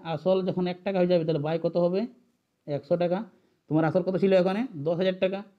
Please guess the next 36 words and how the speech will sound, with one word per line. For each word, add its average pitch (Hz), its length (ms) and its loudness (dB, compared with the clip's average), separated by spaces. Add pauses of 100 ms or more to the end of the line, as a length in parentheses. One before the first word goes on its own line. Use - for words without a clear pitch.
(340)
তাহলে 151 240 -2
আসল 151 200 -2
দশ 156 80 -2
হাজার 160 180 -4
টাকা 165 160 -6
হলে 180 180 -4
কত 135 180 -4
হবে? 110 300 -4 (360)
দুই, 139 220 -4
তিন, 147 340 -6
চারটে। 123 460 -8 (380)
তাহলে 135 200 -2
into 143 260 -2
কটা 156 200 -4
হবে? 185 180 -2 (120)
চার 127 120 -2
শূন্য, 113 360 -8
এক, 135 380 -6
দুই, 123 400 -4 (120)
তিন, 151 340 -4 (140)
চার। 104 160 -4 (360)
কাটাকাটি 170 360 -2
দশমিকটা 170 360 -2
তুলে 175 180 0
দাও, 190 240 2
কত 170 120 -4
হবে 170 160 0
নিচে? 170 280 -2 (280)
দশ। 156 300 0 (400)
শূন্য 165 260 2
কাটো, 170 200 0
এক, 160 280 0 (220)
দুই, 156 240 0 (100)
তিন, 180 460 -2
এক, 160 400 -4
দুই, 143 380 -2